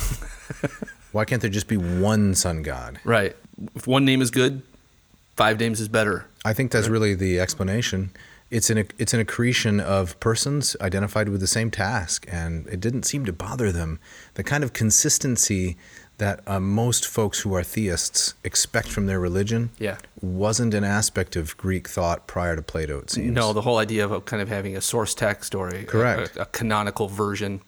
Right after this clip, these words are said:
Speaker 1: just, it's
Speaker 2: And
Speaker 1: not
Speaker 2: there
Speaker 1: there.
Speaker 2: had, there had to be consistency between different doctrines and
Speaker 1: Mm-hmm.
Speaker 2: beliefs. Prior to Plato, I don't see it.
Speaker 1: No. So, uh, can I read a little from the
Speaker 2: Yes,
Speaker 1: Lombardo
Speaker 2: please.
Speaker 1: translation?
Speaker 2: Let's
Speaker 1: So,
Speaker 2: hear it.
Speaker 1: so this is, um, this is Circe speaking to, uh,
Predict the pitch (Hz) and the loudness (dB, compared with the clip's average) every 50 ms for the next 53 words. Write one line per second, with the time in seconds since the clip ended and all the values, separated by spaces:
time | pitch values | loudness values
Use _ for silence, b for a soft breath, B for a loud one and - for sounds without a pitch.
0 | _ _ - - 104 101 - - - - 107 107 104 98 98 95 95 110 107 104 | _ _ -10 -8 -8 -6 -8 -8 -4 0 2 4 4 4 4 4 4 4 2 2
1 | 110 107 107 110 104 92 95 90 95 - - 101 95 - - 107 - - 104 98 | 2 2 2 2 2 2 2 0 -2 0 0 0 0 0 0 0 0 0 0 0
2 | - 107 101 98 92 - - 101 95 92 92 95 - - 98 87 82 92 90 92 | 0 0 0 0 -2 0 0 0 0 0 0 -2 -2 -2 -4 -4 -2 -2 -2 -2
3 | - - 101 98 90 87 90 110 110 110 120 123 92 98 95 - - - - b | -2 -4 -4 -4 -2 -2 -2 0 2 2 2 2 2 0 0 -2 -4 -6 -8 b
4 | b b b b b - 113 110 113 110 110 - - 117 113 113 110 98 95 92 | b b b b b 0 2 4 4 4 2 2 2 2 4 4 6 4 4 4
5 | 95 90 - - 98 90 82 76 - - - - - 113 123 123 - - - 151 | 2 2 0 0 0 0 0 -2 -6 -10 -10 -4 0 0 0 -2 -2 -2 2 4
6 | 151 - 147 147 - 165 160 156 170 175 180 175 180 175 - - 156 143 139 139 | 4 4 4 4 4 6 6 6 6 6 4 4 2 2 2 2 2 4 4 4
7 | 131 131 131 120 131 139 139 135 127 139 139 - - 143 147 - 160 151 107 127 | 6 6 6 6 6 6 6 4 4 4 2 2 2 2 2 0 0 2 2 4
8 | 120 107 110 107 95 85 B B B - 147 131 147 180 - 185 160 135 - - | 4 4 4 4 2 2 B B B -2 0 2 2 4 4 4 4 4 4 4
9 | 131 127 117 110 107 107 104 - - - - 117 127 120 - 120 - - - 131 | 4 4 4 4 2 0 -4 -8 -12 -10 -4 0 0 2 2 2 2 2 2 2
10 | 110 - - 107 98 - - - 104 - - 104 101 92 - - 101 95 98 95 | 2 0 0 -2 -4 -4 -4 -4 -6 -6 -6 -6 -6 -6 -4 -4 -4 -4 -4 -4
11 | 95 92 | -6 -6